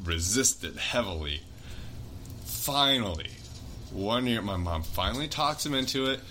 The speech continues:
It was a, like, unseasonably warm time, so he didn't have to go out in, like, the ice and snow.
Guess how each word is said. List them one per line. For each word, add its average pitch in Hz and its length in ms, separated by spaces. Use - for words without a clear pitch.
It 117 180
was 107 220
a, 104 120
like, 92 280
unseasonably 131 920
warm 120 500
time, 104 460
so 98 180
he 92 120
didn't 92 180
have 98 140
to 98 60
go 95 140
out 92 140
in, 92 60
like, 87 200
the 80 180
ice 92 300
and 90 120
snow. 87 460